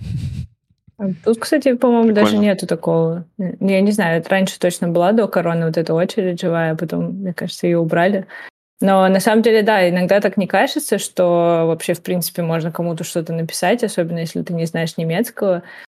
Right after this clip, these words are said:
Speaker 1: Но по факту почти всегда, ну, действительно идут навстречу, и нет такого, что там, не знаю, у тебя истекла виза, и все, тебя завтра просто депортируют, и как мне всегда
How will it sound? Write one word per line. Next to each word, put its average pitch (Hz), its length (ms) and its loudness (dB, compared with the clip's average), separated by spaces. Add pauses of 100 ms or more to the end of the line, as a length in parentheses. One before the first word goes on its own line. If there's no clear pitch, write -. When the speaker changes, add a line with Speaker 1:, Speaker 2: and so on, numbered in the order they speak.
(120)
Speaker 1:
Но 175 800 2
по 170 100 0
факту 185 600 0
почти 180 500 -2
всегда, 175 880 2
ну, 196 180 0
действительно 175 680 0
идут 170 240 -2
навстречу, 196 760 2
и 185 240 0
нет 185 220 2
такого, 202 380 2
что 170 380 0
там, 165 180 -4
не 175 80 -4
знаю, 170 160 -2
у 160 40 -8
тебя 165 140 -2
истекла 170 400 -2
виза, 208 320 2
и 190 140 -2
все, 170 460 -2
тебя 165 340 -2
завтра 160 420 -2
просто 175 720 -4
депортируют, 185 800 -2
и - 100 -2
как 170 200 -2
мне 170 200 0
всегда 165 340 -4